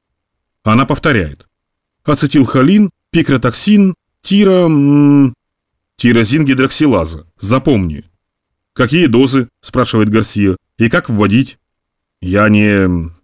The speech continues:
Чёрт, забыл. Посмотри в медбазе. Максимально рекомендованная доза для всего, кроме гидрокси-, м, лазы. Её вдвое больше, наверное. Думаю, так». Гарсия кивает.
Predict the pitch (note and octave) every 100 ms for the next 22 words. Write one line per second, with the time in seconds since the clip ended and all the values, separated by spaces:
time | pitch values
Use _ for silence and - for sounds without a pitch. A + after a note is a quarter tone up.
0 | _ - - A2 E2+ E2+ A#2 A2+ F#2 C#2+
1 | - _ _ _ A2 C3+ C3 C#3+ G#2+ C3
2 | A#2 G2 D#2 D2+ _ _ _ _ _ A2
3 | A#2 - C3+ C#3+ A#2+ A2+ A2+ A#2+ A#2+ B2
4 | A2 G#2+ G#2+ B2+ G#2+ G2 G#2 - B2+ C#3+
5 | A#2+ A2 A2 A2 A2 A2 - A2+ A2+ G#2+
6 | F#2+ F2+ D#2+ E2 F#2+ A2+ G#2 E2+ C#2 _
7 | _ _ _ G#2+ B2+ D3 A2 C#3+ C3+ C3+
8 | A2 - G2 F#2 F2 D#2+ C2+ - _ _
9 | F#2 A2+ D3 D#3 - F2+ D#2 _ _ _
10 | _ _ _ _ - A2 - A#2 G2 A#2
11 | G2+ D2+ -